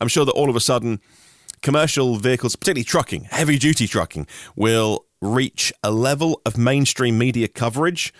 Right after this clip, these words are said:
which until now, you know, you're hearing this 'cause you're subscribing to an E V podcast,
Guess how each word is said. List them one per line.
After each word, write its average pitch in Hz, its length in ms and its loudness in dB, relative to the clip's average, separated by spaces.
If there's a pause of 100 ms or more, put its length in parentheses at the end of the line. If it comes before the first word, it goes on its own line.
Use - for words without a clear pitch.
(120)
which 113 240 0
until 123 260 2
now, 117 400 2 (420)
you 107 120 2
know, 95 60 2
you're 123 220 2
hearing 113 220 0
this 104 160 0
'cause 101 180 -2
you're 110 120 2
subscribing 95 500 0
to 104 100 -2
an 98 60 2
E 101 100 2
V 90 140 0
podcast, 82 680 -4